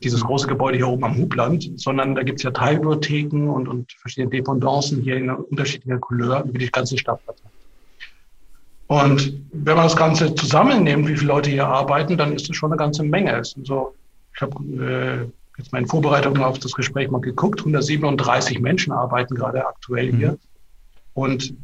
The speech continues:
Speaker 1: da kommen noch mal dann studentische Hilfskräfte dazu. Also wenn man das, wie man sagt, in Vollzeitäquivalenten, also vollen Stellen ausdrücken würde,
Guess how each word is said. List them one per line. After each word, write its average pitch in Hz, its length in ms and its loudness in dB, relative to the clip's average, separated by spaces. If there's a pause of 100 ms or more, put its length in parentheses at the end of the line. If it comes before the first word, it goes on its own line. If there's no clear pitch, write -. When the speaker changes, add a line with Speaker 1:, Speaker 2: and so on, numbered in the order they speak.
(140)
Speaker 1:
da 135 220 0
kommen 147 220 2
noch 139 140 4
mal 135 100 4
dann 131 160 4
studentische 135 480 0
Hilfskräfte 147 640 0
dazu. 123 580 -2 (760)
Also 127 420 4 (140)
wenn 131 100 -2
man 127 120 2
das, - 280 -4
wie 170 120 -6
man 139 140 0
sagt, - 340 -4
in 120 540 -10
Vollzeitäquivalenten, 123 1000 0
also - 200 -6
vollen 147 260 2
Stellen 123 440 0
ausdrücken 127 400 -4
würde, 127 160 -2